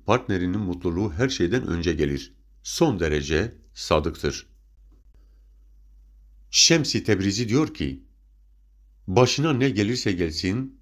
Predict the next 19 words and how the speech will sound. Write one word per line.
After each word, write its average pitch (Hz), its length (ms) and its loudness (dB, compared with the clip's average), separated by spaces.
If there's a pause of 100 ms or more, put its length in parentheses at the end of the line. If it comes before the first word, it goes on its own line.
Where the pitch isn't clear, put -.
karamsarlığa 85 680 0
kapılma. 78 560 -4 (440)
Bütün 98 340 0
kapılar 95 460 0
kapansa 92 520 0
bile 76 300 -2 (260)
o 123 120 6
sana 104 380 0
kimsenin 95 520 -2
bilemediği 87 520 0
gizli 90 360 -4
bir 101 120 -2
patika 87 440 -4
açar. 82 440 -2 (840)
Sen 160 220 4
şu 156 220 2
anda 120 240 4
göremesen 101 640 0
de 87 220 0